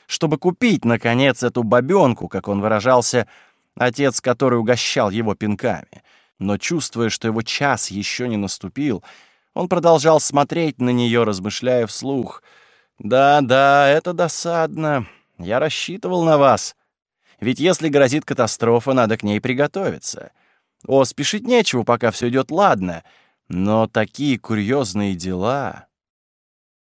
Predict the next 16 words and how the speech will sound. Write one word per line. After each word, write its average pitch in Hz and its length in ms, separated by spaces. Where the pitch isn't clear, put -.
В 92 140
голове 120 400
его 139 200
зрел 117 340
целый 120 360
план. 127 440
"Послушайте, 156 680
если 180 240
Саккар 214 480
бросит 202 540
вас, 117 380
вы 143 180
должны 214 380
сойтись 202 480
с 185 80
Гундерманом". 170 800